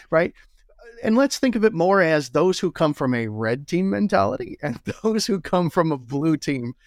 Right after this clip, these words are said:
mentality, right? You can almost think of it that way because it, it really is a cat and mouse. When, when you see things like language learning models, uh, uh, and, and we, we get frightened of those things because we say, "Boy, what, what could the bad guys do?" But you know what?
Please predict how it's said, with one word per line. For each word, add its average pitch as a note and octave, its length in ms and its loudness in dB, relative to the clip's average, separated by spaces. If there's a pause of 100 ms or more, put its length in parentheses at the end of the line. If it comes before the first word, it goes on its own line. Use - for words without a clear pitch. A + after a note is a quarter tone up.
(280)
mentality, D3 580 4
right? D3 160 2
You D3+ 100 -2
can F3 120 4
almost F3+ 340 2
think G3 180 2
of D3 120 2
it C3+ 100 0
that C3+ 180 2
way C3 220 0
because C3+ 440 -2
it, D3+ 140 0
it D#3 140 2
really E3+ 360 4
is D3+ 120 2
a C#3+ 60 -2
cat D#3+ 280 0
and B2+ 80 -6
mouse. C#3+ 440 -2 (360)
When, D3 260 -2
when D3 220 2
you D#3+ 160 -2
see F#3 400 0
things C#3+ 380 0
like C3 220 2
language C3 360 0
learning C3+ 320 0
models, A2+ 640 0
uh, G#2+ 400 -4
uh, - 140 -2 (320)
and, B2+ 200 0
and B2+ 180 -2
we, D3 180 -2
we D3+ 120 0
get C#3+ 200 0
frightened A3 340 2
of B2 120 -6
those A#2+ 200 0
things B2 240 -2
because B2+ 360 -4
we B2+ 140 -2
say, A#2 420 0 (320)
"Boy, D3 180 -2
what, C3 240 -2
what D#3+ 200 0
could C#3+ 120 0
the B2+ 80 -4
bad B2 260 0
guys A#2 260 -2
do?" E3+ 80 -4
But F#3 160 -6
you G#3+ 60 -2
know B3 80 2
what? A#3 180 0